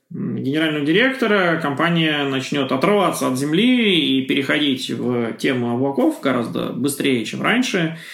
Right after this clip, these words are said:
И это, конечно, для наших заказчиков, например, в стране будет там,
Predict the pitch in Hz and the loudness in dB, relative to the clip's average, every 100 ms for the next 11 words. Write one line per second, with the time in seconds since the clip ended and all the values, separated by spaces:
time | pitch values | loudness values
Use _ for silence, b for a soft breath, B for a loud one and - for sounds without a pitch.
0 | B B - 139 139 139 139 139 135 147 | B B -2 0 2 2 2 2 2 0
1 | 156 147 135 127 120 113 127 131 131 131 | 0 0 2 2 0 -2 -2 -4 -4 -4
2 | 123 113 117 127 143 139 123 - - 123 | -2 -4 -4 -4 -2 -4 -6 -8 -8 -2
3 | 160 165 - - - 131 131 - 123 127 | -2 -2 -6 -10 -4 -2 -4 -4 -4 -2
4 | 147 120 139 - - - - - | -2 0 0 -2 -8 -14 -12 -14